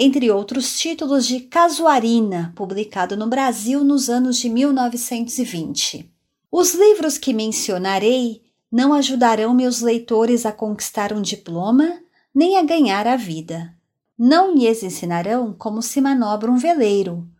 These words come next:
nem como se põe em marcha um motor. Porém,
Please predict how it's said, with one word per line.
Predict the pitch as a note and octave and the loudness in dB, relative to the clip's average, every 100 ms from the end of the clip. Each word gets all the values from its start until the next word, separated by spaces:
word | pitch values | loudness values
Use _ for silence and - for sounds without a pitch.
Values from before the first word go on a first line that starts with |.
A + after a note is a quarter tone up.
| _ | _
nem | A3+ D4 G4 | 4 4 4
como | F#4 B3 A3+ | 0 0 0
se | - A#3+ | -4 -8
põe | - F3 | -8 -6
em | F#3+ | -4
marcha | G3+ F#3+ G#3+ B3 - D#4+ | -4 -4 -4 -4 -4 -2
um | D4+ D4 | 2 4
motor. | D4 F4 - G3+ E3 - _ _ _ | 4 2 0 0 0 -4 _ _ _
Porém, | - E4 B3 F#3+ G#3+ C4 | 0 4 4 2 0 -6